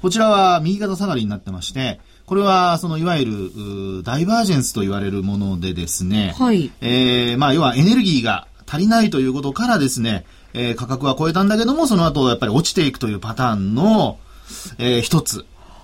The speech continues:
Speaker 2: はあ。
Speaker 1: ですね。
Speaker 2: はあ、はあ、はあ。
Speaker 1: え、で、なおかつですね、もう一つ見ていただきたいのは、
Speaker 2: ええ。
Speaker 1: 今のその、お、スローストキャスのダイバージェンスと合わせて、えー、これあの、有効に活用できるのは、ボリンジャーバンドの、
Speaker 2: はい。
Speaker 1: 実はプラス二シグマの、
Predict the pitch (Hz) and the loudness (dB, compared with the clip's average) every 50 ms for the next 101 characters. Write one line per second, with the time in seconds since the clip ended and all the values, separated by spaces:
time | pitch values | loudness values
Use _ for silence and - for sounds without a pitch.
0 | - - - - - - - 262 269 269 269 269 262 262 262 254 254 254 254 254 | -20 -20 -16 -14 -12 -6 0 2 4 4 4 4 4 4 4 4 4 4 4 2
1 | 254 247 254 254 233 135 151 156 156 - - 247 214 - 135 214 247 240 - 127 | 2 4 4 4 4 4 4 4 4 4 4 2 0 0 0 0 2 2 2 0
2 | - 185 220 220 208 185 180 214 277 311 277 226 180 - 160 139 131 - 139 131 | 0 0 2 2 4 4 4 4 4 2 2 0 0 0 -2 -2 -2 -2 -2 -2
3 | 139 190 254 254 - 175 156 190 196 214 220 170 151 156 156 156 - - 175 160 | 0 2 2 2 0 0 2 2 2 2 2 0 0 0 -2 -2 -2 -2 -2 -2
4 | 143 120 117 127 139 143 247 277 262 220 185 - 285 294 254 220 208 240 233 220 | -2 -2 0 0 2 4 4 4 4 4 2 2 0 2 2 2 2 2 0 0
5 | 214 190 170 175 170 165 160 156 120 147 143 143 143 143 139 131 - 180 180 190 | 0 0 -2 0 0 0 -2 -2 -4 -6 -6 -4 -2 -2 -2 -2 0 2 2 2
6 | 180 - 190 180 - 147 120 - - 110 113 156 175 165 131 127 156 180 185 196 | 2 0 -2 -2 0 -2 -2 -2 -2 -2 0 0 2 2 2 2 2 2 2 2
7 | 190 185 165 151 127 113 - - 104 98 131 190 247 277 277 - 131 - - - | 2 2 2 2 0 0 -2 -4 -4 -2 0 2 2 2 2 0 -2 -2 -2 -2
8 | 143 160 143 110 - - - - - - - - - 131 135 135 135 135 135 131 | 0 0 0 0 -2 -6 -18 -20 -20 -20 -18 -10 -4 0 0 2 2 2 2 2
9 | 131 127 127 123 120 - 160 156 156 156 151 147 143 147 180 202 175 202 202 196 | 2 2 2 0 0 0 2 2 2 2 2 2 2 4 4 2 2 2 2 2
10 | 190 185 175 170 - - 180 180 170 160 170 156 131 113 98 90 95 123 185 240 | 2 2 0 -2 0 2 2 2 2 0 0 0 0 0 -2 -2 0 0 2 2
11 | 277 269 262 240 254 254 247 247 233 233 247 247 233 196 147 107 101 98 98 113 | 2 2 2 2 2 2 2 2 2 2 0 2 2 2 0 0 -2 -2 -2 0
12 | 143 156 131 95 - - - 240 220 165 - - 175 170 214 156 - - 240 262 | 0 0 0 -2 -2 -2 0 0 0 0 0 -2 -4 -2 0 0 0 2 2 2
13 | 254 262 269 269 269 254 - 277 247 220 170 123 110 107 107 123 139 120 - | 2 2 2 2 2 2 2 2 2 2 2 0 2 0 2 2 0 0 -2